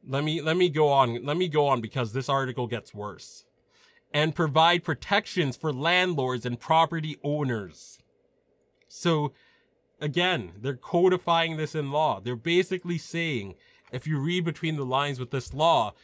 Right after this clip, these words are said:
they're basically saying cannabis is only legal if you own private property. If you don't own private property,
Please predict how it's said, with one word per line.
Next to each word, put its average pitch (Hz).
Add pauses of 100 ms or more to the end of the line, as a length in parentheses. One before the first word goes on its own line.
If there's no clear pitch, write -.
(180)
they're 147
basically 185
saying 175 (220)
cannabis 180
is 143
only 175
legal 143 (220)
if 143
you 143
own 160
private 143
property. 123 (160)
If 123
you 135
don't 185
own 151
private 127
property, 117